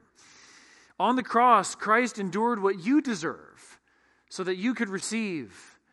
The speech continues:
the peace that only he deserves. If you're not a believer in Jesus, turn to him,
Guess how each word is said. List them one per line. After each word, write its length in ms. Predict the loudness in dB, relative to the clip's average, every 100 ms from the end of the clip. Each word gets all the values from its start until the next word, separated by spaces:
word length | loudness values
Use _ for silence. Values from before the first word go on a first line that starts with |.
| _
the 80 | -16
peace 760 | -10 -8 -6 -10 -12 -12 -12 -18 _
that 120 | -16 -12
only 220 | -12 -12
he 220 | -12 -12
deserves. 760 | -12 -16 -18 -20 -20 _ -20 -20 _ _ _ _ _ _ _ _ _ _ _ -20 -18 -16
If 100 | -4
you're 80 |
not 160 | 0 0
a 40 |
believer 380 | 0 0 0 -4
in 100 | -6
Jesus, 440 | -6 -8 -8 -12 -14
turn 300 | -10 -8 -6
to 100 | -6
him, 180 | -10